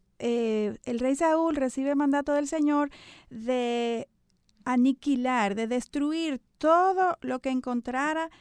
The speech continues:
en esta, en esta tierra donde estaba Amalek. Pero ¿qué resulta?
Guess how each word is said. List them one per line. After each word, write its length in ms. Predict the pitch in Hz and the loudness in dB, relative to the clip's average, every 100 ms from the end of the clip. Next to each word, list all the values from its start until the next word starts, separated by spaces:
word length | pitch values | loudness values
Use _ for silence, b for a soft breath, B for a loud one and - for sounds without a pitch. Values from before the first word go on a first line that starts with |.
| b b b | b b b
en 220 | 254 247 247 | -6 -4 -2
esta, 600 | 285 285 285 247 220 - | -2 -2 -2 0 -2 -4
en 180 | 247 247 | -4 -2
esta 320 | 262 - 294 | -2 0 0
tierra 480 | 269 262 277 311 311 | -2 -2 0 2 0
donde 240 | 262 226 | -2 -2
estaba 760 | 233 - 233 247 254 226 196 160 b b b - | -4 -4 -4 -2 -2 -2 -4 -6 b b b -2
Amalek. 640 | 233 233 208 202 185 - b b b | 0 2 0 -4 -8 -14 b b b
Pero 240 | - 247 240 | -4 -2 0
¿qué 160 | 285 285 | 0 0
resulta? 720 | 311 - 370 359 240 190 | -2 -2 0 0 -2 -8